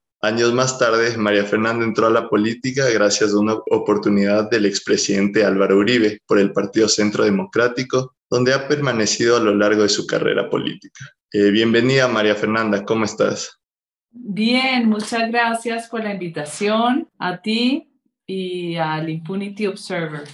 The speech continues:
Speaker 1: Eh, ahora vamos a ir con unas preguntas de la situación actual colombiana. ¿Qué opinas de la presidencia de Iván Duque?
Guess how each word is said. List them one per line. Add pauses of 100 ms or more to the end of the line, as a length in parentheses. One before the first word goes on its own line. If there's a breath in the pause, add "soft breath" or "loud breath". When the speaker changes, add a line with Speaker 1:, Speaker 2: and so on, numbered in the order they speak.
(800)
Speaker 1:
Eh,
ahora
vamos
a
ir
con
unas
preguntas
de
la
situación
actual
colombiana. (200)
¿Qué
opinas
de
la
presidencia
de
Iván
Duque?